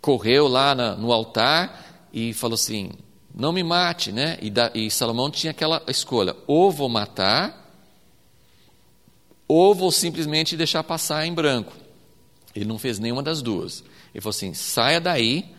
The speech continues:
volte pra sua casa, se você não cometer nenhum outro problema, você não vai morrer."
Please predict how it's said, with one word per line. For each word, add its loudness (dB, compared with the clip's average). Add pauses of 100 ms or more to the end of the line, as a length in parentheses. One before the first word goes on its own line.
(260)
volte 2
pra -2
sua 0
casa, 0 (320)
se -10
você 0
não 0
cometer 0
nenhum 0
outro 2
problema, 0 (1600)
você -6
não -6
vai 0
morrer." -2